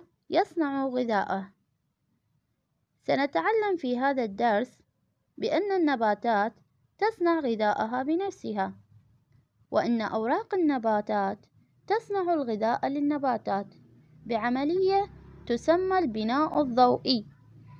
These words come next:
عملية البناء الضوئي تحتاج إلى الماء، الهواء، وضوء الشمس. سوف نستكشف في هذه التجربة ما أهمية ضوء الشمس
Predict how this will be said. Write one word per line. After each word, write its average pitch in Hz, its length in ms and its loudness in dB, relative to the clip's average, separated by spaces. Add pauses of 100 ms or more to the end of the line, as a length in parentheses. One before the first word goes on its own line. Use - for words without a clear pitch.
(520)
عملية 320 680 4
البناء 277 640 2
الضوئي 233 720 2 (460)
تحتاج 311 580 4
إلى 262 380 2
الماء، 220 580 2 (960)
الهواء، 294 840 6 (800)
وضوء 247 500 4
الشمس. - 600 -4 (1000)
سوف 277 300 6
نستكشف 370 760 2
في 254 300 0
هذه 285 360 4
التجربة 220 680 2 (500)
ما 294 140 6 (200)
أهمية 269 720 4
ضوء 349 320 4
الشمس 320 640 4